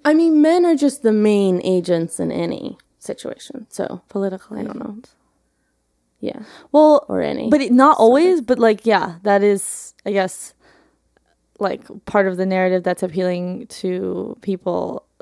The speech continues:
Speaker 2: who are in, or who are interested in, like, like, maybe they're interested in studying the Soviet Union, maybe they're interested in the revolution. I think some people, like, some of those archetypes are interested in pre-Soviet history also.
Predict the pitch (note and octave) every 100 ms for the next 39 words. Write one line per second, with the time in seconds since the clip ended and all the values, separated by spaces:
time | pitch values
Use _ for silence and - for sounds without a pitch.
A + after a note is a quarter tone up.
0 | E3+ F#3+ F3+ F#3+ - F3 F3+ - G3 G3
1 | F#3 - G3+ F#3 - F3+ F3+ E3+ E3+ _
2 | - - G#3+ G#3 A3+ C#4 C#4 B3+ - G#3+
3 | G#3+ G#3 G3 G3 F#3 F#3+ F#3+ G3 G3 G3
4 | G3 F#3 F#3 F#3+ - F#3 F#3 F#3 F3+ F3+
5 | F3+ G3 G3+ B3+ C4 A#3 A3+ G#3 G3+ F#3
6 | F3 _ _ - - _ _ _ - G3+
7 | F#3 F#3 F3 - - F#3 F#3 F#3 F3 -
8 | F#3 F3+ F#3+ F#3 F3+ F3+ F3+ _ _ -
9 | F#3 F3+ - - G3+ - - - G#3+ -
10 | G3+ G#3 G#3 - G#3 G3